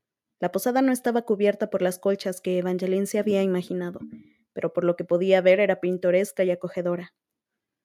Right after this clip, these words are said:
Las vigas de madera se entrecruzaban en un techo lleno de faroles de cristal que parecían pequeñas estrellas perdidas. Iluminaban las escaleras a la derecha y a la izquierda y un pequeño pasillo en el centro que concluía a una tranquila taberna.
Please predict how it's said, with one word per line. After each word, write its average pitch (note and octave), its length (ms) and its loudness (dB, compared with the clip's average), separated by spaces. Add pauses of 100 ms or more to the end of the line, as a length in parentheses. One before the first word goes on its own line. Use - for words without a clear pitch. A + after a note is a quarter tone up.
(460)
Las E3+ 200 -2
vigas A#3 260 4
de B3+ 60 4
madera G#3+ 340 4
se G#3+ 160 -2
entrecruzaban F#3+ 720 -2
en G3+ 140 0
un F#3+ 120 -2
techo F#3+ 280 -2
lleno G3+ 260 0
de G#3 80 -2
faroles F#3 400 -2
de F#3+ 80 -4
cristal F#3+ 420 -4
que F#3 120 -6
parecían F3+ 360 -4
pequeñas G3+ 440 -4
estrellas F#3+ 500 -2
perdidas. F3+ 640 -8 (720)
Iluminaban G#3+ 580 2
las A#3 160 0
escaleras G3+ 520 0
a - 20 -2
la F#3+ 120 -2
derecha G3 400 0
y G3 80 0
a F#3 40 2
la F#3 80 2
izquierda F#3 600 -2
y F3+ 120 -6
un F#3 80 -4
pequeño G#3 380 -2
pasillo F#3+ 380 -2
en G3 80 2
el F#3 100 0
centro G3 360 -2
que F#3+ 120 -8
concluía F#3+ 560 0
a G3+ 60 2
una G3+ 180 0
tranquila F#3 480 -2
taberna. F3 500 -4